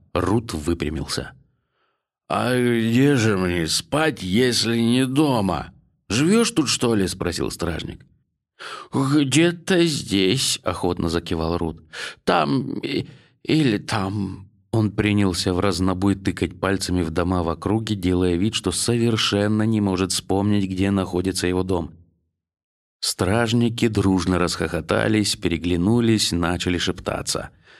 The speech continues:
Один из них потянулся к Руту, что-то спросил.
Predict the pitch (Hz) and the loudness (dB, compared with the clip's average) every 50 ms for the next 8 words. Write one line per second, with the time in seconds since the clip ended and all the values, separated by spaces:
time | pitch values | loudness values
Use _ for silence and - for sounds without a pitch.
0 | - _ _ _ _ _ _ _ _ - 85 92 95 107 117 117 117 107 104 127 | -20 _ _ _ _ _ _ _ _ -8 -6 -2 0 2 2 4 2 2 2 2
1 | 127 117 131 123 98 - - 104 104 110 104 - - 90 - - 101 110 131 127 | 0 0 0 -2 -2 0 2 2 2 2 2 0 -2 -4 -2 0 0 2 0 2
2 | 117 117 101 - - - 98 92 98 90 - - 92 98 90 - - 104 92 82 | 0 0 0 0 0 0 0 0 0 -2 -4 -4 -4 -4 -4 -2 0 0 0 0
3 | - - | 0 -2